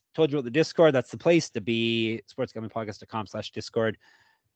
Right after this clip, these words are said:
Twitter, S G P N M M A. Gumby runs that for us. He's at Gumby Vreeland. I'm at Jeff Fox Writer on there and on Instagram. Follow my Substack, subscribe, get my podcasts and my writing and my pick'em contest and all that stuff into your inbox.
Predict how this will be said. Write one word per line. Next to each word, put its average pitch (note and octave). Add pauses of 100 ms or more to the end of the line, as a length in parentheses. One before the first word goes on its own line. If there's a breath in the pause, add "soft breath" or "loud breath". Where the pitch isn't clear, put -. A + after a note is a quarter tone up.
(160)
Twitter, F3+
S D3
G -
P C#3+
N C3+
M A#2+
M A#2
A. D3
Gumby A2
runs A2
that A2+
for B2
us. -
He's A2+
at A2
Gumby A2
Vreeland. A2 (120)
I'm G#2+
at G#2
Jeff A2
Fox -
Writer A2 (400)
on G#2
there B2+
and G#2
on G2+
Instagram. C3 (960 soft breath)
Follow E3+
my C#3+
Substack, G3
subscribe, D#3+
get - (200)
my B2+
podcasts B2+ (300)
and A2+
my G#2+
writing C3
and G2
my F#2
pick'em A#2+
contest A#2+
and A2+
all G#2+
that G2+
stuff G2+
into A#2+
your G2
inbox. C3